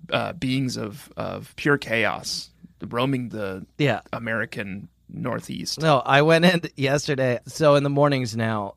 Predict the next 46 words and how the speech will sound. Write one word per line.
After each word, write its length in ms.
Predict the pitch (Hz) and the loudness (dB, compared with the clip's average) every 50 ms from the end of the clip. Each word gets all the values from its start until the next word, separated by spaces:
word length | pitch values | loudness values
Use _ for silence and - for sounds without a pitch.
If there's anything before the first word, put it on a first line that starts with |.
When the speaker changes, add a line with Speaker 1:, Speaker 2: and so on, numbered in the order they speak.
| _ | _
Speaker 2:
Sarah 460 | - - - - 151 139 139 131 120 104 | -12 -6 0 4 6 6 6 6 4 4
doesn't 320 | 123 113 98 101 87 - | 0 -2 -2 -4 -8 -10
sleep 320 | - 110 104 104 - - 95 | -8 -6 -6 -6 -6 -8 -10
at 140 | 107 104 - | -10 -10 -8
night 280 | 113 113 117 120 - | -6 -6 -6 -6 -8
'cause 120 | - 95 92 | -10 -12 -12
she's 200 | - 98 98 107 | -10 -10 -10 -10
looking 220 | 104 98 104 101 | -10 -8 -8 -10
after 240 | 95 90 - 98 92 | -10 -10 -10 -10 -12
the 80 | 90 | -10
baby, 420 | 87 - 82 82 82 92 98 101 - - | -10 -10 -10 -10 -10 -12 -14 -16 -14 -14
and 100 | 101 101 | -12 -12
then 80 | 95 95 | -10 -10
she 220 | - - 101 95 87 - 135 123 - | -10 -10 -10 -10 -12 -14 -18 -12 -8
j-, 140 | - 135 - - - | -6 -6 -6 -2 2
dumps 380 | 131 123 123 123 - - - | 2 2 2 2 -2 -8 -10
the 100 | - 117 | -8 -10
baby, 500 | 90 - 95 95 87 - 87 87 - _ _ _ - | -8 -6 -8 -8 -8 -8 -12 -12 -14 _ _ _ -10
uh, 220 | 110 101 90 82 - - | -10 -8 -8 -10 -8 -6
unceremoniously 1080 | 117 113 110 90 - 113 107 101 98 92 92 95 98 98 95 - - 107 98 90 87 - | -6 -6 -4 -6 -6 -6 -6 -6 -6 -8 -8 -8 -10 -10 -12 -12 -12 -12 -12 -12 -12 -12
in 120 | 95 92 | -12 -10
his 180 | 92 87 92 107 | -12 -12 -10 -10
little 220 | 107 95 85 85 | -10 -10 -10 -10
chair 360 | - - 98 92 92 92 92 | -10 -10 -10 -8 -8 -8 -8
at 120 | 92 98 104 | -10 -10 -10
around 400 | 101 95 90 87 85 87 87 - | -10 -8 -8 -10 -10 -12 -12 -12
seven 360 | - 98 90 87 95 95 92 | -10 -10 -10 -10 -12 -14 -14
A 180 | 87 92 92 92 | -14 -14 -14 -14
M, 240 | 90 95 104 104 - | -14 -12 -14 -14 -14
and 100 | 101 92 | -16 -16
I 140 | 92 87 87 - | -16 -16 -16 -14
take 120 | - 101 101 | -10 -8 -8
Speaker 1:
He's 120 | 147 - | -6 -6
Speaker 2:
over. 80 | 95 90 | -6 -6
Speaker 1:
poeing. 360 | 131 120 120 120 127 135 143 - - - - - - - - - - - - - - _ - | -4 -2 -2 -2 -2 -4 -6 -12 -18 -20 -20 -20 -20 -20 -20 -20 -20 -20 -20 -20 -18 _ -4
Speaker 2:
And 160 | 131 127 127 | -2 0 0
I 80 | 123 | 0
take 240 | 120 - 147 131 - | 0 0 0 2 4
over, 440 | 220 226 208 180 202 196 185 175 - | 4 4 6 6 6 6 6 6 4
and 300 | - 151 143 139 139 131 113 | 4 4 4 4 2 0 -2
that, 260 | 113 139 135 135 - | 0 0 0 2 4
yeah, 120 | 151 156 | 4 4
his 180 | 139 139 131 143 | 4 4 4 2
little 160 | 147 143 160 | 0 0 0
baby 320 | 107 - 123 123 113 117 113 | 0 -2 0 0 0 -2 -2
poeing, 540 | - 120 110 110 110 104 98 98 101 101 | 0 0 0 0 0 -2 -4 -6 -8 -12